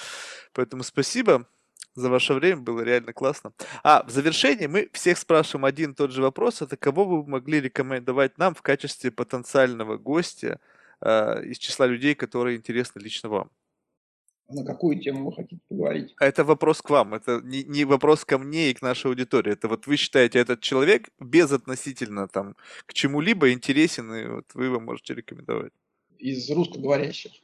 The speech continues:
Speaker 1: Да, вот это единственный критерий.
Speaker 2: Но, на самом деле, если вам вот уда-, удастся вытащить, например, того же Филёва,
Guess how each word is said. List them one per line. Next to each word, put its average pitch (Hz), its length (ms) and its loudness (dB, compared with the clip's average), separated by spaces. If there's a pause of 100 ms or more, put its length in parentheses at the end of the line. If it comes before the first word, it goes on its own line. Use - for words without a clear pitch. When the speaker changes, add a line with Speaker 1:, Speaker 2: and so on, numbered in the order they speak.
(120)
Speaker 1:
Да, 127 160 6
вот 113 120 4
это 160 160 2
единственный 123 460 -8
критерий. 107 420 -10 (580)
Speaker 2:
Но, 175 360 4 (680)
на 151 120 -18
самом 208 320 0
деле, 185 200 -10
если 165 280 -2
вам 160 260 4
вот 143 140 -4
уда-, 147 240 4
удастся 147 480 4
вытащить, 170 480 -4
например, 156 560 -2 (360)
того 147 220 -2
же 147 120 -2
Филёва, 175 580 4